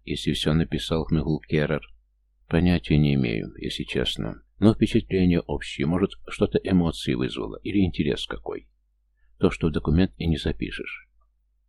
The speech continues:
Ну и задачки задаешь, а у меня работы по горло. В общем, подумать надо, я тебе позвоню. Достан понял, не позвонит. Для эксперта каждое проведенное исследование – законченный этап,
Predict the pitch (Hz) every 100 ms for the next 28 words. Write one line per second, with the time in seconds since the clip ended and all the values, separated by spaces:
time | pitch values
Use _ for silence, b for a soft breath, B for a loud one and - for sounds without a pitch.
0 | - 90 95 90 92 85 85 - 80 82
1 | 78 76 76 73 - _ - 85 95 104
2 | 110 85 90 98 92 - 117 120 117 113
3 | 110 - 104 - 104 107 110 143 85 64
4 | - _ - 73 58 52 - - 104 107
5 | 98 - 95 98 90 - - _ _ _
6 | _ _ _ _ _ - - 87 - 127
7 | 123 123 117 107 - 95 104 92 - 87
8 | 78 60 - - _ _ _ b - 76
9 | 95 - - 147 - 117 117 104 101 92
10 | 92 87 98 95 80 71 - 113 120 117
11 | 98 85 - 85 80 85 87 69 - -
12 | -